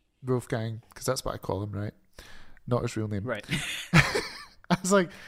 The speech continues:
Speaker 1: The
Speaker 2: That is
Speaker 1: thing
Speaker 2: his
Speaker 1: is,
Speaker 2: real name.
Speaker 1: the thing is, there's just no, like, excitement in a
Speaker 2: Was it
Speaker 1: War
Speaker 2: you
Speaker 1: Games
Speaker 2: talking or
Speaker 1: match.
Speaker 2: Jen?
Speaker 1: Me. There's
Speaker 2: The
Speaker 1: just
Speaker 2: thing
Speaker 1: no,
Speaker 2: is, that's the thing.
Speaker 1: there's no excitement in it. And he was like, "It's 'cause there's no pinfalls."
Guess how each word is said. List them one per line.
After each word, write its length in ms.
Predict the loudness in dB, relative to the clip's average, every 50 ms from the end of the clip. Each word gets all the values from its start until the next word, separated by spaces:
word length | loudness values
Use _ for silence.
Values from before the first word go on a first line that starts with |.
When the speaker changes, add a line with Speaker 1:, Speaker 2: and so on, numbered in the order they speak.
| 0 2
Speaker 1:
The 100 | 6 6
Speaker 2:
That 40 | 8
is 60 | 6 8
Speaker 1:
thing 60 | 8
Speaker 2:
his 140 | 6 6 6
Speaker 1:
is, 60 | 2 0
Speaker 2:
real 60 | -4 -8
name. 60 | -10 -14 -14 -12 -12 -6 -2
Speaker 1:
the 80 | -4 2
thing 220 | 4 4 6 8
is, 300 | 8 8 6 6 2 -2 -8 -16 _ -20 -20 _ _ _ _ _ -20 -10 _
there's 200 | 2 2 2 2
just 360 | 0 0 0 0 -2 -2 _
no, 80 | 2 4
like, 420 | 4 6 6 6 6 6 4 0 -8 -10 _
excitement 720 | -6 -4 -2 -2 0 2 2 2 2 2 0 0 0 0 0
in 120 | 0 4 6
a 40 |
Speaker 2:
Was 100 | 8 10
it 40 | 10
Speaker 1:
War 80 | 10 10
Speaker 2:
you 100 | 8 8
Speaker 1:
Games 80 | 10
Speaker 2:
talking 240 | 12 12 12 12 10
or 40 | 6
Speaker 1:
match. 100 | 4 4
Speaker 2:
Jen? 380 | 6 4 4 4 2 0 -4 -6 -8 _ _ _ _ _ _ _ _ _ _ _ _ _ _ _ _ _ _ _ _ _ _ -8
Speaker 1:
Me. 360 | -4 -4 -4 -4 -4 -8 -12 -16 _ _
There's 140 | 2 2 4
Speaker 2:
The 40 | 6
Speaker 1:
just 100 | 6 8
Speaker 2:
thing 160 | 10 10 12 12
Speaker 1:
no, 40 | 12
Speaker 2:
is, 200 | 10 8 6 6
that's 220 | 6 6 6 6 4
the 60 | 0
thing. 320 | 2 2 0 0 0 -6 -10 _ _ _ _ _ 0
Speaker 1:
there's 180 | 0 0 4
no 160 | 4 6 6 6
excitement 580 | 4 2 2 2 2 2 2 2 0 0 0
in 140 | 0 2 2
it. 140 | 2 2 2
And 100 | 0 0
he 80 | 2 2
was 140 | 4 4 4
like, 140 | 4 4 2 -6 -18 -20 -20 -20 -20 -20 -20 -20 -14 _
"It's 140 | -8 -6 0
'cause 200 | 2 2 4 4
there's 180 | 2 0 2 2
no 120 | 0 6
pinfalls." 640 | 6 6 4 4 0 0 0 0 0 -2 -4 -8